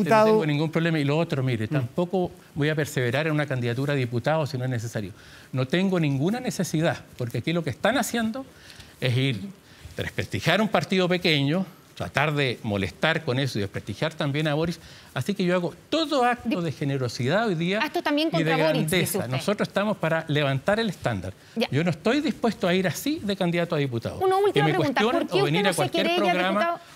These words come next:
Speaker 2: o que le digan a alguna persona de mi partido,
Speaker 3: Ujú.
Speaker 2: mire, y la apunten con el dedo.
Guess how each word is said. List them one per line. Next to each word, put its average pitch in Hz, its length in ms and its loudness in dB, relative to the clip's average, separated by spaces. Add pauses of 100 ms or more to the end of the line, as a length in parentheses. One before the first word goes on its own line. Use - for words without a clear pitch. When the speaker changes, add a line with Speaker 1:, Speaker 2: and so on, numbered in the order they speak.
(140)
Speaker 2:
o 151 200 0
que 139 300 0
le 127 220 0
digan 190 340 2
a 139 40 0
alguna 151 320 0
persona 139 420 0
de 123 80 0
mi 190 140 0
partido, 180 420 0
Speaker 3:
Ujú. 302 100 -2
Speaker 2:
mire, 175 440 0 (360)
y 123 80 0
la 131 80 4
apunten 160 420 2
con 143 160 -2
el 127 100 -2
dedo. 101 140 -2